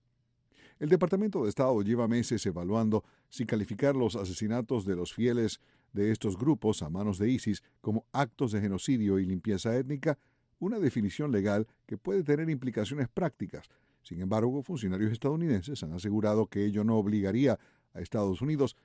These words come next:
a intensificar su campaña militar contra los yihadistas.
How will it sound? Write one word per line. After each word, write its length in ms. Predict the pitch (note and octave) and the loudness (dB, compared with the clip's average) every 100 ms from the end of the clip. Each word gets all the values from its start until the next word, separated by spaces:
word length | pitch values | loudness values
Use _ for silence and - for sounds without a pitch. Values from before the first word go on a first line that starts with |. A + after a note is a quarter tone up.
| _ _ | _ _
a 80 | C3 | -2
intensificar 680 | C#3 C#3+ C3+ C3 B2 C3+ B2 | -2 0 -2 0 -2 -2 -4
su 100 | A2 | -2
campaña 400 | G#2 F#2 A#2 A#2 | -2 0 2 2
militar 460 | A2+ G#2+ G2+ F#2+ | 2 0 0 -2
contra 320 | F2+ G#2 - G#2+ | -2 -4 -4 -4
los 160 | G2+ | -2
yihadistas. 640 | G2+ G#2 G2+ D#2+ - - | -2 -4 -4 -8 -14 -18